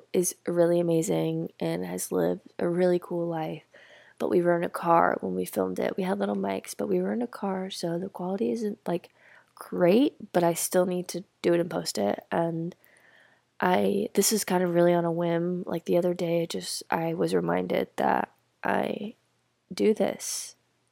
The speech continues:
and that I am passionate about this, and now it's eleven thirty P M, and I just felt called to make a podcast episode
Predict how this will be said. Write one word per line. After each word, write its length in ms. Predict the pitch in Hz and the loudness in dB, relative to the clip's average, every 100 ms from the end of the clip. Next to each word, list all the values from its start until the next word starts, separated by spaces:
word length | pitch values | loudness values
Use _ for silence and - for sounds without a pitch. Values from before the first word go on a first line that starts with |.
| - | -8
and 320 | 175 170 185 | -4 -2 0
that 260 | 170 185 - | -2 -2 -6
I 140 | - 185 | -4 -2
am 200 | 175 170 | -2 -2
passionate 520 | - 190 165 - 180 | -6 -8 -6 -2 -2
about 300 | 202 196 - | 0 -4 -4
this, 420 | 220 196 - - _ _ - - _ - | -4 -4 -6 -12 _ _ -20 -20 _ -12
and 300 | 185 202 190 | -8 -6 -2
now 220 | 190 196 | 0 0
it's 120 | 220 | 0
eleven 380 | - 208 196 202 | 0 2 0 0
thirty 240 | 202 196 196 | -2 -2 -2
P 220 | - 196 | -2 0
M, 240 | 180 175 | 0 0
and 200 | - 170 | -2 -4
I 120 | 185 | -4
just 260 | 208 202 - | -6 -8 -4
felt 300 | - - - | -2 -2 -6
called 340 | - 175 190 | -6 -4 -4
to 100 | - | -4
make 180 | 208 196 | -8 -8
a 60 | - | -8
podcast 540 | - - - - - | -6 -6 -6 -10 -10
episode 640 | - - 202 - 67 - | -12 -12 -8 -6 -4 -4